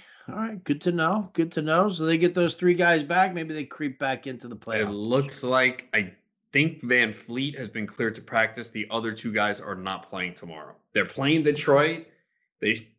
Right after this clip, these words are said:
Speaker 2: they should beat Detroit, but then again, they,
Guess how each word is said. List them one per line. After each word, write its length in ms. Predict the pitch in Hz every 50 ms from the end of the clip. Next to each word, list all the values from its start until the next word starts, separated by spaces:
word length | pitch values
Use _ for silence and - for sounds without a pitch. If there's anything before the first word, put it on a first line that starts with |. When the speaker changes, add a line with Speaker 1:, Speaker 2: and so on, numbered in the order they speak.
| _ - _ _ _ _ _ _ - -
Speaker 2:
they 160 | 113 110 117 -
should 300 | - - 156 165 170 139
beat 240 | 165 185 190 180 -
Detroit, 400 | 160 135 - 147 135 135 131 110
but 80 | 104 98
then 140 | 123 131 139
again, 460 | 139 139 165 170 160 151 147 139 127
they, 160 | 120 117